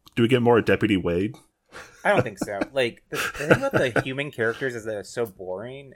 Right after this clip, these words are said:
Speaker 2: Like, I think
Speaker 1: Mm-hmm.
Speaker 2: they can be there, but I just don't think we can do a lot of story beats with them. 'Cause, like, what's
Speaker 1: Exactly.
Speaker 2: their story, right? Like,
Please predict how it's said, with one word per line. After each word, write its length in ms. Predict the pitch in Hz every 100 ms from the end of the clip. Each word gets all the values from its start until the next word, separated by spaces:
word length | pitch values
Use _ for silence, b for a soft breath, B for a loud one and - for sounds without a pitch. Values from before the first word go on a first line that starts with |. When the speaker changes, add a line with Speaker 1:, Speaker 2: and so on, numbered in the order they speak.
| _
Speaker 2:
Like, 220 | 110 104
I 40 | 107
think 40 | 107
Speaker 1:
Mm-hmm. 80 | 190
Speaker 2:
they 100 | 208
can 200 | 123 95
be 200 | 95 98
there, 300 | 107 120 117
but 160 | 95 92
I 100 | 90
just 240 | 101 -
don't 200 | 95 90
think 160 | 92 90
we 60 | 90
can 180 | 95 87
do 180 | 90 90
a 40 |
lot 180 | 85 92
of 100 | 90
story 380 | - 90 90 92
beats 260 | 113 113
with 160 | 131 -
them. 300 | 143 139 143
'Cause, 200 | - 143
like, 240 | 104 95 -
what's 160 | 131
Speaker 1:
Exactly. 240 | 101 87 98
Speaker 2:
their 120 | 90
story, 520 | - - 92 92 92
right? 280 | 92 95 95 98
Like, 240 | 95